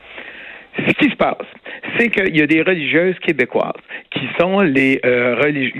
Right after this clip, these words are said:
les religieuses de, du Notre-Dame du Bon Conseil qui ont créé en mille neuf cent quatre-vingt-neuf un organisme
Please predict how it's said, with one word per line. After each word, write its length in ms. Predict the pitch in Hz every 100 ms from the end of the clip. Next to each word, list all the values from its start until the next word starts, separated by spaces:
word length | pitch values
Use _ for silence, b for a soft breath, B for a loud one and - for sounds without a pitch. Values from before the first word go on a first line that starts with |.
| 135
les 140 | 127 127
religieuses 540 | 131 117 139 151 139
de, 320 | 117 113 107
du 260 | 107 113 120
Notre-Dame 540 | 139 135 123 131 170
du 80 | 151
Bon 160 | 113 120
Conseil 400 | 110 107 185 226 B -
qui 80 | 151
ont 80 | 147
créé 340 | 151 196 247
en 80 | 220
mille 140 | 147
neuf 140 | 139 123 190
cent 80 |
quatre-vingt-neuf 720 | 190 123 117 110 107 123 180 - B B -
un 240 | 127 135
organisme 640 | 202 175 147 127 135 175